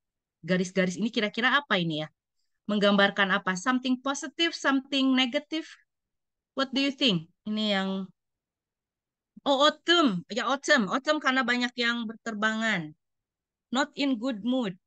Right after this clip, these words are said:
burden, dan lain sebagainya. Oke. Something negative, maybe. Or something positive because it's autumn. Now, the last one. Where do you think she is now?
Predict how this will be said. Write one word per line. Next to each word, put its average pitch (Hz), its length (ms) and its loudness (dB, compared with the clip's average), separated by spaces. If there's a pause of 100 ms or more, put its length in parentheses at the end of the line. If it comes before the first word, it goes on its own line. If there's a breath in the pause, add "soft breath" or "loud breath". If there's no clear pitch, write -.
(120)
burden, 208 720 -4 (840)
dan 185 160 -6
lain 180 200 -2
sebagainya. 165 680 -8 (760)
Oke. 233 400 -8 (520)
Something 240 440 0
negative, 190 520 -2 (180)
maybe. 165 460 -4 (480)
Or 180 40 -4
something 226 360 0
positive 196 480 -2
because 175 320 -6
it's - 320 -4
autumn. 131 440 -4 (1600)
Now, 339 320 8
the 285 160 6
last 339 240 4
one. 208 480 4 (560)
Where 294 240 6
do 359 80 4
you 330 160 4
think 302 240 0
she 277 320 -2
is - 160 -2
now? 170 320 -4